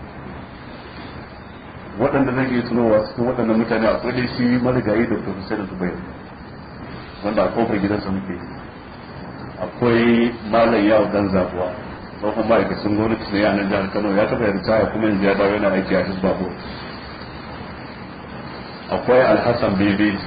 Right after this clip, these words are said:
akwai Muhammad Abubakar wanda yake ma'aikaci ne a Naitan, akwai shi Malam Sa'idu Mai Zabbai.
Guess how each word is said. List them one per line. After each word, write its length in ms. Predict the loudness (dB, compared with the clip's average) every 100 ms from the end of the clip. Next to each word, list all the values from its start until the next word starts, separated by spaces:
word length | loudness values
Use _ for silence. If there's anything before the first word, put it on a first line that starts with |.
| -10 -12 -14 -14 -14 -12 -12 -12 -12 -14 -14 -10 -8
akwai 400 | 2 6 8 6
Muhammad 480 | 4 4 4 4 4
Abubakar 500 | 2 4 2 2 0 -2
wanda 160 | 0 -2
yake 160 | -2
ma'aikaci 520 | 2 2 2 -2 -2 0
ne 60 | 2
a 100 | 4
Naitan, 380 | 4 2 0 -6 -10 -14 -14 -14 -10 -10 -10 -12 -14 -14 -14 -14 -12 -6
akwai 280 | -2 0 0 2
shi 100 | 4
Malam 320 | 6 6 4
Sa'idu 260 | 2 0 0
Mai 120 | 0 -2
Zabbai. 260 | -4 -6